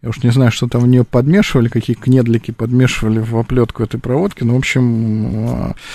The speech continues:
мышки съели именно проводку чешских танков. Немецкая, видимо, была не такая вкусная и питательная, поэтому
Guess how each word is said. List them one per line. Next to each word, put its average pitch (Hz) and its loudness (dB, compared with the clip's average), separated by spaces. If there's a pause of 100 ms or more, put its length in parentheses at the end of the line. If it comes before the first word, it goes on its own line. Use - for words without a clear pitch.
(260)
мышки 147 2
съели 135 4
именно 127 4
проводку 123 2
чешских - -2
танков. 113 0
Немецкая, 127 2
видимо, 117 2
была 117 2
не 117 4
такая 113 -2
вкусная 104 -2
и 110 0
питательная, 117 -4
поэтому 123 -6